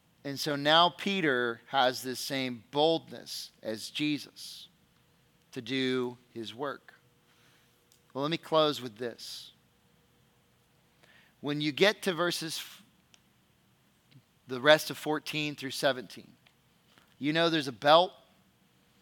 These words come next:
there's a breastplate, there's shoes, there's shields, and a helmet. And what I want you to take away and I, what I want you to think of, all right?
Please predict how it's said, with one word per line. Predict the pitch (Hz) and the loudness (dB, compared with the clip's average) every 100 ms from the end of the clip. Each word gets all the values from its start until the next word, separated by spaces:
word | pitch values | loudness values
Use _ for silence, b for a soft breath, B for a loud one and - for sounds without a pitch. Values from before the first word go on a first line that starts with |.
| _ _ | _ _
there's | 123 117 | -16 -14
a | |
breastplate, | 92 139 156 - 160 156 156 - _ _ _ _ _ _ - | 0 6 6 6 6 6 6 -2 _ _ _ _ _ _ -14
there's | 113 | -8
shoes, | - - 170 170 156 | -4 0 2 2 0
there's | 127 123 | -4 -4
shields, | - 151 147 139 | -2 0 -2 -4
and | 127 | -8
a | 110 | -8
helmet. | - 135 113 - _ _ _ _ b b b b b _ 139 | -4 -4 -4 -16 _ _ _ _ b b b b b _ -6
And | 139 | 0
what | 147 | 6
I | 143 | 6
want | 139 165 208 | 4 0 0
you | 190 | 0
to | 165 | -2
take | - 170 - | 2 2 2
away | 151 151 147 | 0 2 4
and | 135 | 4
I, | 123 | 2
what | 131 | 2
I | 131 | 2
want | 127 165 180 | 2 -4 -6
you | 147 | -6
to | |
think | - 156 147 | -8 -10 -10
of, | 104 - - _ 117 | -12 -16 -20 _ -8
all | |
right? | 117 147 | 0 0